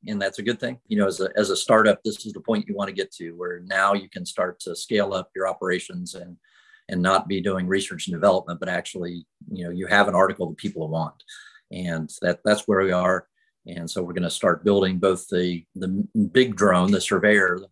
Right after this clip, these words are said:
that transited to, from San Francisco to Hawaii doing deep ocean mapping, as well as our mid-sized drone that we're launching right now called the Voyager.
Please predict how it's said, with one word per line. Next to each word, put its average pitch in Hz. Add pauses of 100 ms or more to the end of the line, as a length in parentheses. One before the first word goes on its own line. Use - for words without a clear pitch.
that 87
transited 90
to, 90
from 92
San 95
Francisco -
to 87
Hawaii 87
doing 90
deep 107
ocean 87
mapping, 87 (140)
as 90
well 92
as 87
our 85 (280)
mid-sized 107
drone 87
that 90
we're 90
launching 90
right 85
now 104
called 82
the 85
Voyager. 90